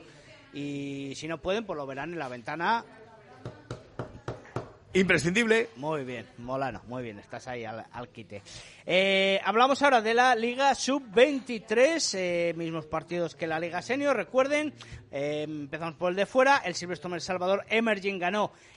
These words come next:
Speaker 1: eh, al Moyúa Goyerri por quince a veintitrés, el Braques Entre Pinares venció a nuestros vecinos burgaleses por cuarenta y dos a doce y el resto de resultados, la Unión Esportiva Samboyana, como siempre,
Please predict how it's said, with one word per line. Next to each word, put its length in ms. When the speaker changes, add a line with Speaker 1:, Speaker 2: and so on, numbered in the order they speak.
Speaker 1:
eh, 600
al 260
Moyúa 600
Goyerri 680
por 320
quince 400
a 40
veintitrés, 640
el 120
Braques 300
Entre 240
Pinares 400
venció 380
a 20
nuestros 260
vecinos 320
burgaleses 440
por 200
cuarenta 320
y 40
dos 260
a 160
doce 480
y 60
el 80
resto 260
de 60
resultados, 360
la 60
Unión 160
Esportiva 320
Samboyana, 480
como 240
siempre, 480